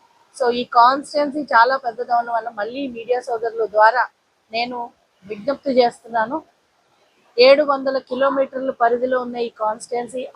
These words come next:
almost అన్ని మండలాలు కూడా మండల్ టచ్ చేయడం జరిగింది. చాలా కష్టపడ్డాం. ఎందుకంటే గత ఒక నెల రోజులుగా ప్రతి ఒక్క మండలాన్ని ఒక్క రోజన్నా టచ్ చేయాలని చెప్పి నేను భావించి ఇంకా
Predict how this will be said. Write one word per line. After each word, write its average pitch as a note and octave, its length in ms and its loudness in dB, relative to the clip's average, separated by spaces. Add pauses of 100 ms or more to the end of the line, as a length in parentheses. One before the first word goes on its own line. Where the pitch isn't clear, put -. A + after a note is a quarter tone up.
(100)
almost A#3+ 600 0 (100)
అన్ని B3+ 380 -4
మండలాలు A#3+ 720 -2
కూడా A3+ 280 -4
మండల్ A#3+ 560 -6 (180)
టచ్ G#3 240 -6
చేయడం A#3 220 -6
జరిగింది. A3 440 -6 (720)
చాలా C#4 300 6
కష్టపడ్డాం. C4 680 -4
ఎందుకంటే B3+ 640 -6
గత A#3+ 120 -4
ఒక A#3+ 300 -2
నెల A#3 280 2
రోజులుగా B3+ 600 2 (360)
ప్రతి C4+ 300 2
ఒక్క D#4 180 4
మండలాన్ని C4+ 680 0
ఒక్క A#3+ 260 -2
రోజన్నా C4+ 380 2
టచ్ A#3+ 320 -4
చేయాలని B3 380 -2
చెప్పి A#3+ 200 -14
నేను A3+ 180 -8
భావించి A#3 600 0 (440)
ఇంకా C#4 420 4